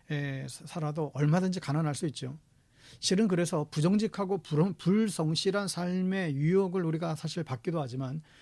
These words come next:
그럼에도 끝까지 굳게 행하지 않고 바르게 가는 사람이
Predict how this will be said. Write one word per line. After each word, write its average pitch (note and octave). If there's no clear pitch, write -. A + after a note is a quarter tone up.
그럼에도 G3+
끝까지 F3+
굳게 F#3+
행하지 F#3+
않고 C#3+
바르게 G3
가는 F3
사람이 B2+